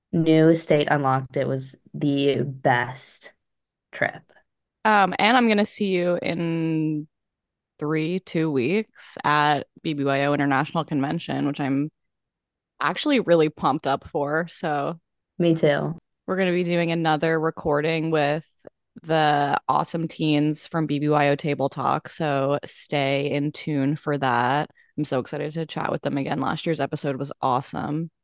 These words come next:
Speaker 1: Yeah, I'm so excited about, um, recording another episode at I C. We had so much fun with the last one.
Speaker 2: Yeah.
Speaker 1: Um,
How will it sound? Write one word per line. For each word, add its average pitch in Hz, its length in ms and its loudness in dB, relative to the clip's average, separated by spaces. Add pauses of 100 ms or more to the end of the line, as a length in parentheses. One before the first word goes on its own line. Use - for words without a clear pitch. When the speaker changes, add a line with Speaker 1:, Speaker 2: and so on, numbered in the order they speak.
Speaker 1:
Yeah, 147 80 0
I'm 147 160 -2
so 180 220 6
excited 147 480 4
about, 139 640 -2
um, 143 380 0
recording 151 420 6
another 143 260 0
episode 160 800 -2 (500)
at 151 420 2 (580)
I 160 140 6
C. 156 180 0
We 147 140 4
had 151 180 2
so 151 220 0
much 139 220 -2
fun 151 500 -4
with 170 240 -2
the 151 100 0
last - 380 -4
one. - 460 -4 (120)
Speaker 2:
Yeah. 170 400 -4
Speaker 1:
Um, 160 580 -4